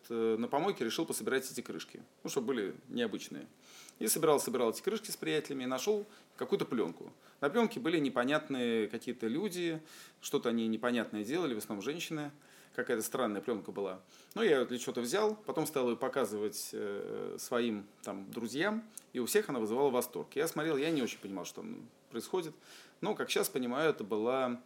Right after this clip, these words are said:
переснятая из какого-то эротического или порно-журнала, э, на обычный фотоаппарат,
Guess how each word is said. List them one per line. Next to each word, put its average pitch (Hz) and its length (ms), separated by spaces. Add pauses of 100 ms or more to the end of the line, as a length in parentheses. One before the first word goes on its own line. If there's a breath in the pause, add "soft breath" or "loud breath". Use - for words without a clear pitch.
(480 loud breath)
переснятая 120 640
из 101 120
какого-то 110 440
эротического 110 760
или 101 140
порно-журнала, 120 920 (200)
э, 101 200
на 107 200
обычный 107 300
фотоаппарат, 170 460